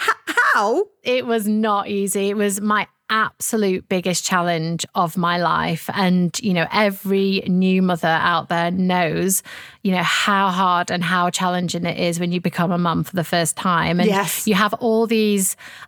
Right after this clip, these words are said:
Speaker 2: ideas and expectations and, you know, how it's all gonna unfold once your baby arrives, and also through pregnancy.
Speaker 1: Mm.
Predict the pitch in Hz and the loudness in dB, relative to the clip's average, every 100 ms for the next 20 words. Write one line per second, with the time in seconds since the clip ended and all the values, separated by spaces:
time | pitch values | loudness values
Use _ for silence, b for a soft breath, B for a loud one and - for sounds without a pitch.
0 | - 208 220 220 202 196 190 196 - 185 | 0 2 2 2 2 2 2 0 -2 -2
1 | 190 - 220 - - 190 190 - 185 190 | -2 -2 -4 -4 0 0 2 0 2 2
2 | 185 180 175 175 175 - 226 208 165 - | 2 0 0 0 -2 -4 -2 2 2 2
3 | 214 202 208 208 202 202 190 185 190 190 | 2 2 0 0 0 0 0 0 0 0
4 | 180 180 175 170 180 185 185 185 175 175 | 0 0 -2 0 -2 0 0 0 0 2
5 | 185 180 - 180 240 285 392 - 208 - | 2 2 0 -2 2 2 2 2 0 2
6 | 190 - 240 262 185 - 180 175 175 175 | -4 0 0 2 0 0 0 0 0 -2